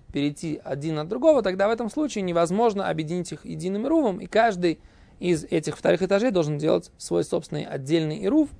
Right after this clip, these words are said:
с теми, э, кто, э, да, легко ему доступен. Окей, про, э, тогда сток сена начнем на второй части нашего урока. У нас тогда получится, что нам достаточно много нужно будет пройти.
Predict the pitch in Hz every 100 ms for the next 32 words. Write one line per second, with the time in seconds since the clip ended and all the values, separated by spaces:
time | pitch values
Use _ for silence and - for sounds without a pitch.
0 | - - - - - 190 202 - - -
1 | - 185 190 190 - _ _ _ _ -
2 | - 139 - - 214 - - - 156 151
3 | 165 _ _ _ _ _ _ _ _ _
4 | _ _ _ _ _ _ - 160 123 127
5 | 139 135 143 - _ _ 214 131 - 151
6 | 139 - 143 131 127 127 - - - -
7 | - - - 175 - - _ _ _ -
8 | 180 214 208 - 160 143 139 139 139 143
9 | 147 151 - 208 196 - 269 247 226 -
10 | - - - 160 139 - 170 175 175 147
11 | 151 151 156 143 139 147 - 147 135 151
12 | 156 220 185 156 - 156 - 175 180 -
13 | 156 147 147 160 151 151 147 151 147 135
14 | 131 135 - 143 - 185